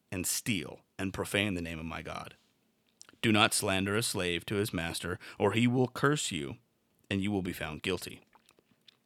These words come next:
There is a kind of man who curses his father and does not bless his mother. There is a kind who is pure in his own eyes,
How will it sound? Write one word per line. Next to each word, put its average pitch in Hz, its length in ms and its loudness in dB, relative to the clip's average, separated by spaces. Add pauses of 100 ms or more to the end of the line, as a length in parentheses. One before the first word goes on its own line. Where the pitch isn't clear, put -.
(1160)
There 131 160 10
is 135 100 6
a 117 60 6
kind 139 340 8
of 110 80 4
man 107 320 6
who 107 140 0
curses 104 400 2
his 85 160 -2
father 80 340 0
and 95 220 -2
does 92 200 0
not 92 200 -2
bless 95 240 -2
his 85 120 -6
mother. 85 360 -6 (800)
There 104 160 4
is 104 100 2
a 104 40 -2
kind 101 440 4
who - 140 -4
is 101 120 -2
pure 98 360 0
in - 160 -4
his 95 140 -2
own 127 200 4
eyes, - 460 -8